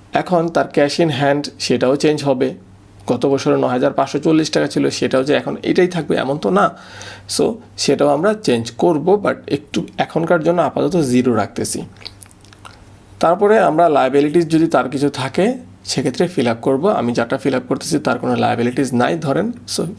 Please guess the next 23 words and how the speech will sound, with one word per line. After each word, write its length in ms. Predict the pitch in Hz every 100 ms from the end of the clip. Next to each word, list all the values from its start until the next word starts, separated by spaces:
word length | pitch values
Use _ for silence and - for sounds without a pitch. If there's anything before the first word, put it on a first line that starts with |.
| - -
ফিল 100 | 120
আপ 100 | 117 -
করলাম 340 | 117 98 82
না। 140 | - - - - - - -
একই 240 | 175 185
জিনিস 340 | 147 131 202 -
আপনার 380 | 156 - 143 131
যদি 180 | 131
ব্যাংকে 360 | 123 123 123 160
থেকে 260 | 165 160 165
থাকে, 320 | 151 185 156
এখানে 240 | 139 139
ক্লিক 240 | 139 143 139
করে 180 | 156
ব্যাংকের 360 | 143 123 123 143
নাম, 380 | 120 131 143 - _
ব্যাংকের 340 | 135 101 127 127
অ্যাকাউন্ট 300 | 120 131 127
নাম্বার 300 | 127 131 151 -
কেন 220 | 135 131
নিয়েছে, 400 | 131 139 135 175 247 - - -
কত 180 | 131 131
টাকা 240 | 135 147